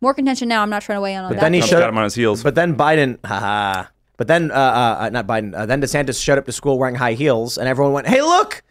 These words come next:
Speaker 2: new kid's wearing high heels."
Speaker 1: Okay.
Speaker 2: And he went, "Shut up. No, I'm not.
Speaker 1: Wait, I
Speaker 2: I'm not
Speaker 1: wanted to
Speaker 2: wearing
Speaker 1: bring
Speaker 2: high
Speaker 1: this up.
Speaker 2: heels."
Speaker 1: I was thinking about this before the show. So, um, Ren-, he's in Iowa right now, and he's doing this, you know,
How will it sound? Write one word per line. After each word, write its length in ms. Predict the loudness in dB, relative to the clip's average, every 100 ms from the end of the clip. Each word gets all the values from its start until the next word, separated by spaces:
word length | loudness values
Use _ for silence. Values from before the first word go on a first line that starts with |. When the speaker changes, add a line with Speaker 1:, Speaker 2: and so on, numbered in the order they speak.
| _
Speaker 2:
new 160 | 0 4
kid's 260 | 4 4
wearing 200 | 4 4
high 160 | 4 2
heels." 240 | 4 4
Speaker 1:
Okay. 100 | 4 4
Speaker 2:
And 40 |
he 80 | 4
went, 240 | 2 0
"Shut 240 | -2 2 4
up. 240 | 2 2
No, 140 | 0 2
I'm 160 | 2
not. 320 | 2 2 2
Speaker 1:
Wait, 80 | 2
I 240 | 2 2 2
Speaker 2:
I'm 40 |
not 60 | 2
Speaker 1:
wanted 100 | 0
to 40 | 0
Speaker 2:
wearing 100 | -2
Speaker 1:
bring 80 | 0
Speaker 2:
high 100 | 0
Speaker 1:
this 80 | 2
up. 140 | 2 0
Speaker 2:
heels." 220 | -6 -2
Speaker 1:
I 80 | 0
was 100 | 0
thinking 120 | 0
about 80 | 0
this 120 | -4
before 160 | -2 0
the 40 |
show. 160 | 0 0
So, 320 | 2 0 0 0
um, 400 | 2 2 0 -8 _ _ _ _ _ _ _ -6
Ren-, 300 | 0 0 0
he's 280 | -4 -4 -2
in 200 | -2 0
Iowa 300 | 0 2 2
right 140 | 2
now, 200 | 0 0
and 80 | 0
he's 160 | -2 -2
doing 260 | -2 -2
this, 260 | -2 -4 -10
you 140 | -10 -8
know, 200 | -8